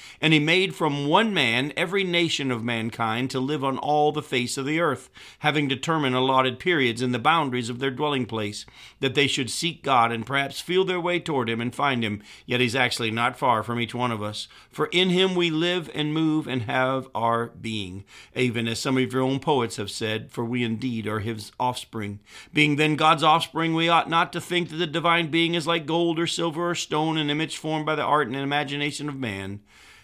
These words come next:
The time of ignorance God has overlooked, but now he commands all people everywhere to repent, because he's fixed a day on which he will judge the world in righteousness by the man whom he has appointed.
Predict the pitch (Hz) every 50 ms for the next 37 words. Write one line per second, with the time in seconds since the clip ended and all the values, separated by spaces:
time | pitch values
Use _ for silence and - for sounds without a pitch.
0 | _ _ - 95 98 - 131 123 131 139 147 151 147 143 135 120 147 143 131 131
1 | 135 135 139 143 - - - 123 123 135 135 135 131 110 135 131 127 131 131 123
2 | 107 92 98 - - 120 107 110 120 123 135 139 139 135 - 139 131 131 127 127
3 | 127 110 127 127 143 147 135 151 147 127 139 147 143 - 139 131 147 143 139 143
4 | 143 147 147 - 131 143 147 143 - 131 110 95 - - 113 123 104 - 127 113
5 | 113 113 107 - - - 160 147 - - - 175 180 156 139 123 98 90 85 85
6 | - _ - - - - - 123 123 117 127 123 123 - 139 123 113 113 104 98
7 | 113 123 131 127 127 147 127 123 135 131 131 127 131 139 135 123 117 110 107 -
8 | 101 101 - - 110 107 104 - - - 104 104 101 101 107 120 131 139 147 151
9 | 123 - 151 151 147 143 156 165 147 151 - - 117 107 90 92 90 90 92